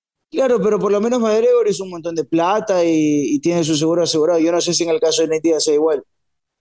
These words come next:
No sé cómo lo veas tú, Panchito, que tú eres el más, más seguidor del tema.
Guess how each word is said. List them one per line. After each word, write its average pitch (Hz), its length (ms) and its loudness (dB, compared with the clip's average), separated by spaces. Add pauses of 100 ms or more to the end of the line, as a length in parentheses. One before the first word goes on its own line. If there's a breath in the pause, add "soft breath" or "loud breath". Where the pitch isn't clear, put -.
(920)
No 156 80 -4
sé 170 160 -2
cómo 165 200 0
lo 156 100 2
veas 160 160 0
tú, 190 100 -2
Panchito, 165 320 -2
que 147 120 -2
tú 165 100 -2
eres 165 160 0
el 151 140 0
más, 156 420 -2 (300)
más 156 160 -2
seguidor 160 340 0
del 143 120 0
tema. 135 240 -2